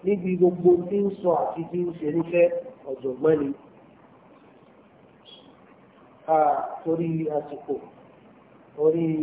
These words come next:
eléyìí láti dúró, èyí tá a ṣe tó ṣe déédéé, Ọlọ́run kó fún wa ní ládẹ̀. Èyí tí a ṣe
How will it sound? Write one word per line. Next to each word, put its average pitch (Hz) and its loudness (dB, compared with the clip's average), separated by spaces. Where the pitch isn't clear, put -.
eléyìí 160 0
láti 151 -2
dúró, 147 0
èyí 143 -2
tá 151 -2
a 147 2
ṣe 151 -8
tó - -6
ṣe 151 -4
déédéé, 160 0
Ọlọ́run 147 0
kó - -4
fún 147 -4
wa 135 -4
ní 143 -2
ládẹ̀. 147 2
Èyí 156 2
tí 180 -8
a 156 4
ṣe 156 -4